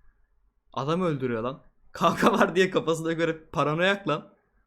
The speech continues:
Paranoyak, paranoya olmuş artık böyle. Bir kadın daha katledilmesin diye kendini hayatını hiçe sayan Kadir Şeker. Ha, koyayım ha. Bir de kahraman yapıyorlar ya.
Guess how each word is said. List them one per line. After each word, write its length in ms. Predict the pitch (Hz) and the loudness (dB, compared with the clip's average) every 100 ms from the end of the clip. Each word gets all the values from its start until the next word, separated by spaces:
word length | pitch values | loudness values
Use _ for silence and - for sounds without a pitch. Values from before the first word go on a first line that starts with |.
| - | -6
Paranoyak, 540 | 135 147 170 190 185 | -2 0 2 0 -2
paranoya 380 | - 147 170 196 | -4 -4 -2 -2
olmuş 300 | 143 110 - | -2 -6 -12
artık 300 | 107 - - | -14 -14 -14
böyle. 180 | 110 104 - _ _ _ _ _ _ - - | -12 -12 -18 _ _ _ _ _ _ -20 -10
Bir 160 | 208 214 | -6 -2
kadın 280 | 175 160 165 | 0 0 0
daha 180 | 160 156 | -2 -2
katledilmesin 760 | 147 147 151 165 147 139 135 | -4 -4 -6 -4 -4 -4 -2
diye 160 | 147 147 | 0 0
kendini 340 | 143 143 165 | -4 -2 -2
hayatını 440 | 160 143 139 151 | -2 -2 -4 -6
hiçe 240 | 147 135 160 | -8 -6 -6
sayan 280 | 147 139 143 | -2 -2 -2
Kadir 260 | 143 131 | -4 -4
Şeker. 360 | 131 131 127 107 | -6 -6 -6 -4
Ha, 340 | 131 135 113 | -4 -4 -6
koyayım 200 | 113 110 | -10 -8
ha. 160 | 117 110 - _ _ - | -8 -12 -18 _ _ -14
Bir 60 | |
de 60 | 127 | -10
kahraman 480 | 135 127 127 127 131 | -6 -6 -6 -6 -6
yapıyorlar 420 | 123 120 127 147 | -8 -8 -6 -6
ya. 160 | 117 | -8